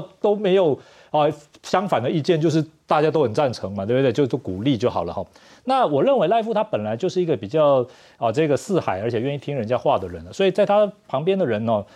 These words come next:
啊，特别是一些重要的大佬们都可以畅所欲言了，所以当然会有各种支持，或者是相对来讲也是基于爱护他，所以比较保留的意见。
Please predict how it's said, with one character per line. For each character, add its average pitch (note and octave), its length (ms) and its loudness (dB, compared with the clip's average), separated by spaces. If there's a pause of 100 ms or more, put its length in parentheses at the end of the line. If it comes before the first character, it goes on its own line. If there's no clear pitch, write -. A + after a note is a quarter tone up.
(120)
啊， B2 140 -2
特 C3 120 0
别 D3+ 140 2
是 D#3+ 220 0
一 E3 40 0
些 E3 300 2
重 E3+ 220 -2
要 D#3+ 120 4
的 A#2 140 0
大 D3+ 180 0
佬 G2+ 140 2
们 G#2 160 -6
都 E3 160 0
可 - 140 -4
以 G#2 280 -4 (240)
畅 D#3 220 -4
所 G2+ 160 -2
欲 E3 120 -2
言 G2 180 -4
了， F2+ 120 -12
所 - 140 -2
以 F3+ 60 2
当 F#3 160 -2
然 B2+ 120 0
会 C3+ 220 0
有 G2+ 140 -2
各 A2 180 -2
种 F#2+ 240 -4 (180)
支 D3 160 -2
持， A2 240 -4
或 A2 120 2
者 G#2 100 -2
是 A#2 240 -2
相 C3+ 180 -6
对 C#3 140 0
来 G#2+ 100 0
讲 G#2 200 -2
也 F#2+ 100 -4
是 C3 80 -4
基 C#3+ 140 -2
于 C#3+ 60 2
爱 D3 200 0
护 C#3+ 140 0
他， B2 200 2
所 A2+ 140 -2
以 G#2+ 40 0
比 - 140 -12
较 B2+ 140 0
保 F#2+ 160 -4
留 F#2+ 140 -6
的 A2+ 80 0
意 D3+ 80 -4
见。 D#3 180 2